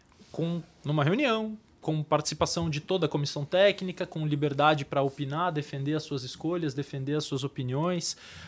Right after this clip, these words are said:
Você dizia que você só queria argumentos, né? Não tinha que, não podia chegar, "Não, eu quero esse", por quê? Se o argumento fosse ruim, você engolia mesmo. E você usava muitas expressões, "Às vezes o pau quebra na reunião e tal, e et cetera."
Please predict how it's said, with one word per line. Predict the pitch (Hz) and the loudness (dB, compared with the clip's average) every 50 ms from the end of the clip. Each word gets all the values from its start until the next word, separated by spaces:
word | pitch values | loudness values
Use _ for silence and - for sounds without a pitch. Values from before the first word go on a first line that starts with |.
| - - - | -18 -10 -6
Você | 127 117 - - 147 | -4 -2 2 2 0
dizia | 127 113 131 147 | 2 2 0 0
que | 143 - | 0 0
você | 147 | -2
só | - - 143 | -4 -4 -4
queria | - 147 131 123 127 | -2 0 4 6 6
argumentos, | 135 151 160 208 214 185 123 92 - - - - - - | 6 6 4 4 4 2 2 0 -2 -8 -10 -10 -8 -8
né? | 127 131 135 147 160 | -6 -4 -2 -2 -2
Não | 165 147 135 135 | -2 -4 -6 -6
tinha | - - - - - | -8 -6 -6 -6 -6
que, | - - - 160 | -6 -6 -6 -4
não | 147 143 | -2 -2
podia | 147 - 139 120 143 | -2 -4 -2 -2 -2
chegar, | 143 - 180 156 160 170 175 | -2 -2 0 2 2 2 2
"Não, | 196 220 233 | 2 0 0
eu | 220 175 | 0 0
quero | - 202 190 185 175 | 2 2 2 4 4
esse", | 175 202 220 220 - | 4 4 4 2 0
por | - - 254 - | -4 -4 -4 0
quê? | - 208 170 131 120 | 4 6 6 6 4
Se | - - - 156 | 2 -2 0 0
o | 151 | 0
argumento | 147 147 175 156 156 156 - | 0 0 0 -2 -2 -2 -2
fosse | - 202 196 - 226 | -4 -4 -4 -4 -4
ruim, | - 254 226 214 226 285 311 320 - | -6 -6 -6 -6 -6 -8 -10 -12 -10
você | - - - | -8 -6 -4
engolia | 226 233 247 262 220 214 226 240 262 | 0 2 4 4 6 6 8 8 6
mesmo. | 247 165 135 123 117 - _ _ - - - - - - - - - - _ - | 6 4 0 0 -4 -12 _ _ -20 -20 -20 -20 -20 -20 -20 -20 -20 -20 _ 2
E | - 294 320 339 339 330 339 330 311 | 6 8 10 10 10 8 4 2 0
você | - - 294 285 | 0 2 4 6
usava | 302 269 240 220 247 285 285 | 6 8 8 8 10 10 8
muitas | 226 220 233 - 302 277 240 | 6 4 2 2 2 2 2
expressões, | 254 254 - 254 - - - 240 | 0 -2 -2 -2 -2 -2 -2 -2
"Às | 240 208 | -2 -2
vezes | 214 247 240 | -2 -2 -2
o | 294 | -2
pau | - - - - 233 277 320 311 - | -4 -2 0 0 2 2 2 0 0
quebra | - - 220 254 285 294 285 269 277 269 | 2 4 6 6 8 6 6 4 2 0
na | 262 269 | 0 -2
reunião | 254 269 277 285 277 269 254 262 294 294 285 269 | -4 -2 -2 -2 0 0 2 2 4 2 2 0
e | 262 254 | -2 -4
tal, | 262 - - 262 269 269 262 254 | -4 -2 2 2 4 4 4 2
e | 262 | 0
et | 262 254 | 0 0
cetera." | - - - 190 151 131 - - - | 0 2 4 6 6 4 2 -2 -14